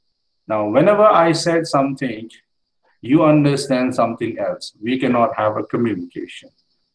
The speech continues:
So even in verbal communication also, if I say, uh, I mean, the words I say should be the words that you understand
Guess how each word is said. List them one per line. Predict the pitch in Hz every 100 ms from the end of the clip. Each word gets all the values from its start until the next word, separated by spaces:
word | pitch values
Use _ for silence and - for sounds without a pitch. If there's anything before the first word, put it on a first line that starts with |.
| _ _ _ - -
So | 160 147 143 - - - _ _ _ _ _ _ _ -
even | - 175 220 226 -
in | 160 139
verbal | 117 139 156 165
communication | 160 120 120 123 127 123 127 123
also, | 104 90 - 131 160 151 - -
if | 113 131
I | 135 175
say, | - 160 131 120 135 - _ _ _ _ _ -
uh, | 104 98 95 92 92 _ _ _ _ _ _ _ _ _ - -
I |
mean, | 135 131
the | 127
words | 123 139 180 190 -
I | 117 113
say | - 127 104 107 - _
should | - - 156 151
be | 151
the | 131 107
words | 101 113 117 - - - 90
that | 98 113 117 101
you | 92 117 113
understand | 104 101 - 98 90 76